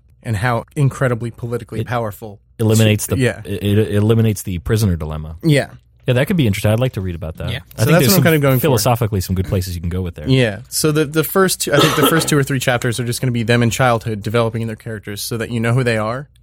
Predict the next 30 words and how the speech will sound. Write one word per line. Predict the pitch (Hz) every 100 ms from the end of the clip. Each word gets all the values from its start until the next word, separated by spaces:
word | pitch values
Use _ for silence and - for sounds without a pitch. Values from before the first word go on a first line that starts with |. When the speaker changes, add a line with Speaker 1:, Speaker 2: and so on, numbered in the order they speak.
| -
Speaker 1:
that | 117
when | 117 117
they're | 113
put | - 135 127 131
into | 117 110 - 117 107
the, | 104 104
this | - 117 -
bigger, | 117 110 107
wider | 104 101 101
world, | 101 104 92 - - -
you | 147 143
don't | 123 113
have | 107 120 -
to | 104 101 _ _ _ _ -
Speaker 2:
You're | 127
not | 123
worried | 113 117 104
they'll |
betray | 92 90 - 101
Speaker 1:
Yeah. | 101
Speaker 2:
each | -
other. | 80 73 - _ - -
I | 135
wonder | 180 233
if | 190
they, | 156 -
I | 113
wonder | 143 190
if | - -
actually | 110 - 107 95 -